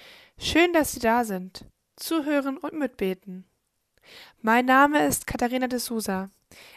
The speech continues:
Ich bin Pastoralassistentin in der Pfarrei Seliger Eduard Müller in Neumünster.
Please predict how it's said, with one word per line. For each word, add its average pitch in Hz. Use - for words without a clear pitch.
Ich 247
bin 254
Pastoralassistentin 262
in 262
der 233
Pfarrei 214
Seliger 226
Eduard 220
Müller 240
in 214
Neumünster. 196